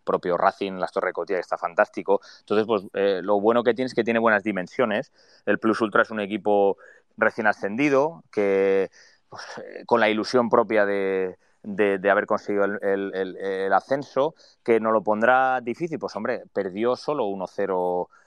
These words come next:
contra el ucam B, que ya lleva muchos años y con buenos jugadores, eh, contra, contra este fin de semana. Y estoy seguro que en casa,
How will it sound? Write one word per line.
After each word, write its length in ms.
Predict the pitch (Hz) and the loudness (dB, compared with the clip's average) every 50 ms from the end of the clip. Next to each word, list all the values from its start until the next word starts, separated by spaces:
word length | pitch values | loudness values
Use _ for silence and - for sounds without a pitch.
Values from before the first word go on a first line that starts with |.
| _ _ _ | _ _ _
contra 560 | - - 98 92 87 - 95 92 92 90 92 92 | 0 0 0 0 2 2 4 4 4 4 2 0
el 80 | 92 | -2
ucam 320 | 92 90 - 95 90 90 95 | -6 -2 0 0 0 0 0
B, 160 | 120 147 151 | -2 -2 0
que 80 | 120 | 0
ya 80 | 101 95 | -2 0
lleva 160 | 98 98 95 | 0 0 -2
muchos 320 | 92 90 - 101 90 - 113 | -2 -4 -10 -12 -6 -2 -2
años 260 | 117 139 151 139 113 | -2 -2 -2 -10 -10
y 60 | 98 | -8
con 140 | 95 95 95 | -8 -6 -4
buenos 200 | 98 98 90 _ | -4 -6 -6 _
jugadores, 540 | - 92 92 101 110 123 143 165 - - 107 | -4 -2 -2 0 -2 -2 -2 -4 -6 -12 -20
eh, 440 | 87 87 87 87 85 85 85 82 85 | -20 -20 -20 -20 -20 -20 -20 -20 -18
contra, 340 | 92 92 90 - 95 92 90 | -18 -18 -10 -4 -2 -2 -2
contra 460 | 90 92 92 85 - 92 87 87 87 - _ _ _ _ _ _ | -2 -6 -10 -4 0 0 0 0 -2 -4 _ _ _ _ _ _
este 200 | _ _ - 90 | _ _ -8 -8
fin 160 | - 104 101 | -6 -4 -4
de 80 | 98 95 | -4 -4
semana. 400 | - - 107 117 131 156 196 - - | -4 -2 0 0 0 -2 -2 -10 -10
Y 200 | 113 107 110 101 | -8 -6 -6 -6
estoy 180 | - - 127 | -6 -6 -6
seguro 320 | - - 147 147 151 160 151 | -2 -2 -2 0 0 -2 -2
que 80 | 151 | -2
en 80 | 139 135 | -6 0
casa, 380 | - 160 156 - 165 165 - | 0 0 2 2 0 0 0